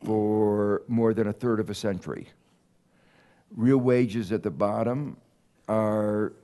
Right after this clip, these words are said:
uh, the same today as they were sixty years ago. And life expectancy in the middle is declining. And when you have groups of people,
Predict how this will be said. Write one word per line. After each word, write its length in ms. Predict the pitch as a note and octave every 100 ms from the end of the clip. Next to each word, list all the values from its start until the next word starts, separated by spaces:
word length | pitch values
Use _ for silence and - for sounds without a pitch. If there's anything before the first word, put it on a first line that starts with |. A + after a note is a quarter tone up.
| _ _ _ _ -
uh, 340 | A#2 A2+ G#2 - - -
the 120 | F2+ A2+
same 360 | - C3 C3+
today 400 | - A#2 A2+ A2
as 120 | G2+
they 140 | A2 G2+
were 400 | F#2+ G2 G2 - - _ _ _
sixty 460 | - - C3 - G2+
years 300 | G2 E2 D#2
ago. 320 | D2+ G#1 G1+ - _ _ _ _ _ _ _ _ _ _ -
And 1000 | G#2+ A2 A2 G#2+ G#2+ G#2 G#2 G#2 G#2 F2+
life 380 | - G#2 C3 B2+
expectancy 800 | B2 - C3 B2 C3 B2+ A#2+ A#2
in 60 | A2+
the 60 |
middle 640 | G#2 G#2+ A2 A#2 B2+ C#3 - - _ -
is 120 | G#2+
declining. 640 | C3 B2 B2 A2+ E2 - - _ - _ _ _ _ - - -
And 480 | A#2+ B2 B2 B2 A#2 - -
when 280 | B2 C3+ C3+
you 160 | C3
have 480 | B2 C3+ D3 C#3 G2
groups 340 | A2+ D3 C#3+ A#2
of 100 | -
people, 500 | D#3+ D#3 F#2+ F#2